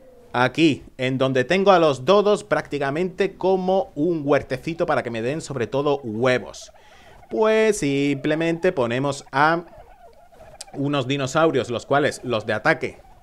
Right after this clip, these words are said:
pegados a una pared, activamos la bonificación, otro listrosaurio más o menos en medio de todo el campo, activamos la bonificación,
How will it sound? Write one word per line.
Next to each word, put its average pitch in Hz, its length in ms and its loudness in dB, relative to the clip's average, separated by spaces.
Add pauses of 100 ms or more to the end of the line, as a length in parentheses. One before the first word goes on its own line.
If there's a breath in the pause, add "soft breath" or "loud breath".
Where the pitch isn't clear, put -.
(100)
pegados 120 440 -2
a 123 40 -4
una 135 160 0
pared, 220 340 2 (680)
activamos 107 560 -6
la 107 100 -2
bonificación, 208 840 -2 (360 soft breath)
otro 131 240 0
listrosaurio 151 800 2
más 120 180 -4
o 113 60 -6
menos 156 460 -4 (800)
en 101 220 -6
medio 120 280 -2
de 147 340 0 (220)
todo 131 800 -2 (140)
el 160 200 -4
campo, 240 600 0 (120)
activamos 110 560 -6
la 120 60 -4
bonificación, 202 680 -6